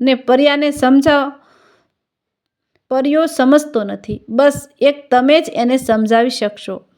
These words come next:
એને નથી ગમતું પણ શું કરીએ? હવે આજ રાત્રે પરિયાને બીજા લગ્ન માટે સમજાવી લ્યો મીના વહુ તો સારું છે.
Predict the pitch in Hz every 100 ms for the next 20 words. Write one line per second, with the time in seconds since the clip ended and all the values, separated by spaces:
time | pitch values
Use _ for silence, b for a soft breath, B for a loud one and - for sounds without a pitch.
0 | _ _ _ _ _ _ _ _ _ _
1 | _ _ - 294 311 277 311 294 302 302
2 | 302 311 302 302 285 349 339 226 202 202
3 | 190 - - 214 240 240 - - _ _
4 | _ _ 262 302 302 262 254 254 254 247
5 | - _ _ _ _ _ - 247 277 302
6 | 302 247 214 240 320 330 294 285 294 285
7 | 269 269 277 - 233 247 294 254 208 202
8 | 202 226 254 254 262 254 196 - _ _
9 | _ _ _ 269 269 262 240 233 262 -
10 | 214 202 208